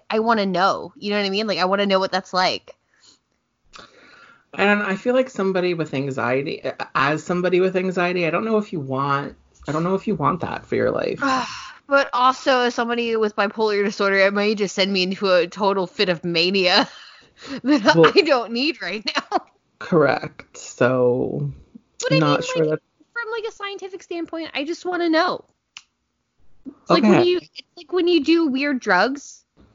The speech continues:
Speaker 1: and you're like,
Speaker 2: Mm-hmm.
Speaker 1: "I just wanna do mushrooms one time to see what it's all about."
Speaker 2: Mm-hmm.
Speaker 1: <laughs>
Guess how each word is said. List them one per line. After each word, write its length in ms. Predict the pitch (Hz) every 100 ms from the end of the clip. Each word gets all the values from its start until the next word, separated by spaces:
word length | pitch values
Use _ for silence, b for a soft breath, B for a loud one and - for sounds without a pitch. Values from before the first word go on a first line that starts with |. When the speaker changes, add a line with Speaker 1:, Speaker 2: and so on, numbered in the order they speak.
| _ -
Speaker 1:
and 140 | 254
you're 120 | 285 311
like, 200 | 302 -
Speaker 2:
Mm-hmm. 100 | 247
Speaker 1:
"I 120 | 285
just 200 | 330 311
wanna 240 | 381 370
do 200 | 285 330
mushrooms 520 | 294 285 277 285 262 202
one 200 | 190 190
time 320 | 170 156 -
to 60 | 160
see 160 | 170
what 120 | 151
it's 120 | 160 -
all 140 | -
about." 360 | - - - - _ _ -
Speaker 2:
Mm-hmm. 400 | 165 165 139 151
Speaker 1:
<laughs> 60 | -